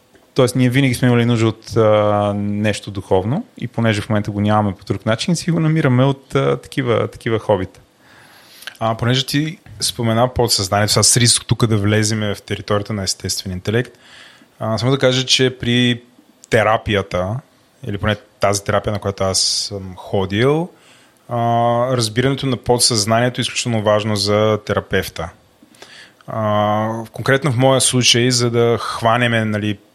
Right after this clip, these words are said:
Speaker 2: м, някакви проявления на моето подсъзнание, а, аз всеки път, като сънувах, имах за домашно да си записвам сънищата, защото всъщност сънищата са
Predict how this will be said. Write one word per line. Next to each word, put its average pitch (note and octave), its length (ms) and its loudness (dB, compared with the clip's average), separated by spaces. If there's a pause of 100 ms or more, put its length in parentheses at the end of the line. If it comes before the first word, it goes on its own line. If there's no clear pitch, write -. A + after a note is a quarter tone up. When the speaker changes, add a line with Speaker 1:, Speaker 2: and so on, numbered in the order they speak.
(100)
Speaker 2:
м, A#2 120 -8 (260)
някакви A2 200 -8
проявления G#2+ 460 2
на G#2+ 60 0
моето G2+ 300 -2
подсъзнание, G2 920 -2 (680)
а, A#2+ 800 0
аз A#2+ 80 4
всеки B2+ 200 -2
път, - 200 -4
като - 180 -6
сънувах, A#2+ 840 0
имах A#2 180 -2
за A2 140 -2
домашно G#2+ 500 2
да A2+ 80 0
си A#2 120 2
записвам G#2 460 0
сънищата, G#2 680 0
защото B2 360 -2
всъщност - 360 0
сънищата A#2 460 0
са C3 260 4